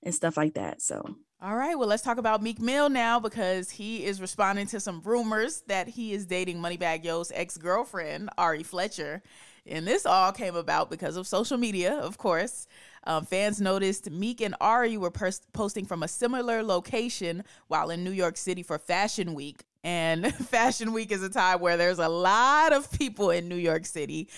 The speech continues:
Speaker 2: um, all participating in different shows or going to watch different shows, taking meetings, all of these different things. So, you know, completely plausible that Meek Mill and Ari could have been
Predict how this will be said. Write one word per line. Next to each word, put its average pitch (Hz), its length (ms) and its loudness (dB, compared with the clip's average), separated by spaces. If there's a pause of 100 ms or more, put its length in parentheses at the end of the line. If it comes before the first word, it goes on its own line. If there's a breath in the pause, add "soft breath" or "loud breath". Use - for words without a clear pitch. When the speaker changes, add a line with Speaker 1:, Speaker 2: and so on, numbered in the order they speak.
(160 loud breath)
Speaker 2:
um, 151 360 2
all 180 680 4 (180)
participating 180 720 0
in 156 120 -6
different 156 320 -4
shows 190 540 4
or 156 100 2
going 160 320 2
to 147 80 -2
watch 165 340 0
different 180 280 -4
shows, 170 480 -2
taking 170 380 -6
meetings, 196 420 -4 (300 loud breath)
all 381 140 6
of 294 80 -2
these 254 140 0
different 208 300 -2
things. 143 340 -4
So, 156 460 0 (340 loud breath)
you 165 100 -6
know, 160 300 0 (160)
completely 330 480 2
plausible 262 800 4
that 180 220 2
Meek 202 180 -4
Mill 190 220 4
and 175 100 4
Ari 170 320 6
could 190 180 2
have 170 140 -4
been 165 360 0